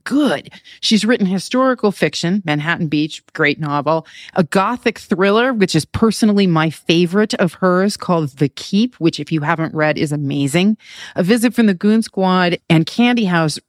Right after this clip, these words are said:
read like interconnected short stories. So she's a Renaissance writer in genre, but she's also a Renaissance writer in narrative style,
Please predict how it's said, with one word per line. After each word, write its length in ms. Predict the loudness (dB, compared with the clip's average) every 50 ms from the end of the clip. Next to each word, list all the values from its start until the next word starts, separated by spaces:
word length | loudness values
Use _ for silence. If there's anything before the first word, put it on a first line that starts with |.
| _ -10 -8 -8 -10 -10 -2 0
read 320 | 2 4 4 2 2 2
like 320 | 2 2 2 2 0 0 0
interconnected 840 | 0 0 2 2 0 0 0 -2 0 0 0 -2 -2 -2 -4 -2
short 400 | -2 -2 -2 0 0 -2 -2 -2
stories. 800 | -6 -10 -4 -2 -2 0 0 0 0 0 0 0 0 -4 -6 -12 -14 _ _ -20 -20 -20 -18 -10
So 180 | -2 0 2 2
she's 240 | 2 2 2 2
a 60 | 2 2
Renaissance 840 | 2 2 2 2 2 2 0 0 0 2 2 2 0 -2 -6 -10 -16 _ _ _ _ _ _ _ -2
writer 400 | 2 2 4 4 4 2 2 2
in 120 | 2 2 2
genre, 360 | 2 2 2 2 2 2 0
but 160 | 0 -2 -2
she's 240 | 0 0 -2 -2 0 0
also 460 | 0 2 2 2 0 0 0 0 0
a 60 | 0
Renaissance 680 | 0 0 0 2 2 0 0 0 0 0 0 0 -2 -2
writer 420 | 0 0 0 2 0 0 0 -2 -8 _ _ _ _ _ _ _ _ _
in 260 | 2 4 4 4 2
narrative 480 | 2 4 4 4 2 4 2 2 0 0
style, 720 | -4 -6 -2 0 0 0 2 0 -2 -2 -4 -8 -14 -20